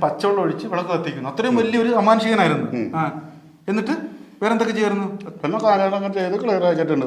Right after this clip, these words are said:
Speaker 1: ചെയ്യും.
Speaker 2: കുഴപ്പമില്ല. ഉം.
Speaker 1: ആ, ആ, ആ. അങ്ങനെ ആ ശക്തിയാണ് ശ്രീകുമാരനിൽ വന്നേക്കുന്നത്, അല്ലേ?
Speaker 2: ഉം.
Speaker 1: ഏ?
Speaker 2: എനിക്കൊരു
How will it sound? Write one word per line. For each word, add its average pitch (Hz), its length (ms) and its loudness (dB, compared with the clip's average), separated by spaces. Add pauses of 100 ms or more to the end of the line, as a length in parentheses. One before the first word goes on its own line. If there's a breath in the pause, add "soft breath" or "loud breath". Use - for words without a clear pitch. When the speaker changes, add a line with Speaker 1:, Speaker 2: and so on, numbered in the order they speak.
(100)
Speaker 1:
ചെയ്യും. 127 200 4
Speaker 2:
കുഴപ്പമില്ല. 107 260 -2
ഉം. 101 80 -8 (260)
Speaker 1:
ആ, 147 40 -8 (220)
ആ, - 20 -6 (300)
ആ. 180 160 6
അങ്ങനെ 226 260 4
ആ 269 160 8
ശക്തിയാണ് 247 400 6
ശ്രീകുമാരനിൽ 214 400 2
വന്നേക്കുന്നത്, 185 360 4
അല്ലേ? 214 200 6
Speaker 2:
ഉം. - 300 -4
Speaker 1:
ഏ? - 60 4
Speaker 2:
എനിക്കൊരു 202 360 2